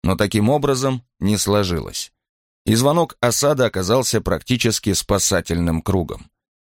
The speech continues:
Вот почему Карл так быстро отреагировал на него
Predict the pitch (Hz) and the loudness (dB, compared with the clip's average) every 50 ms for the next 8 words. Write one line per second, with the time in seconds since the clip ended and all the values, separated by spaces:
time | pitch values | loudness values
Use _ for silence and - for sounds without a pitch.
0 | _ _ _ _ - 113 127 170 156 - - - 101 - - 104 110 104 92 - | _ _ _ _ 0 2 2 4 2 2 0 -2 -2 0 2 2 2 2 2 2
1 | - 131 131 127 123 110 95 - 98 95 95 101 113 107 - - 95 101 92 - | 0 2 2 2 0 0 0 -2 -2 -2 0 0 0 0 0 0 0 0 0 0
2 | - 90 90 85 87 107 123 117 113 113 113 110 107 107 107 104 101 104 107 92 | 0 -2 -2 0 2 2 2 2 2 2 2 2 2 2 2 2 2 0 0 -2